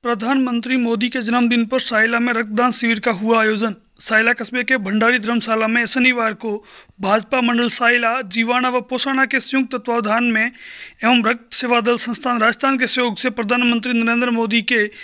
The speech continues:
जन्मदिन पर सेवा पखवाड़े के तहत एक दिवसीय स्वैच्छिक रक्तदान शिविर का आयोजन किया गया।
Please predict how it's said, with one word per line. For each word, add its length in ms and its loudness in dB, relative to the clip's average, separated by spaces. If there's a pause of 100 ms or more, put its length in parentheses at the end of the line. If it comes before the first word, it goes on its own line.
(300)
जन्मदिन 520 2
पर 140 -2
सेवा 280 2
पखवाड़े 380 -2
के 140 -2
तहत 300 -2
एक 160 0
दिवसीय 340 0
स्वैच्छिक 460 0 (160)
रक्तदान 400 -4
शिविर 240 0
का 120 0
आयोजन 300 0
किया 240 -2
गया। 220 0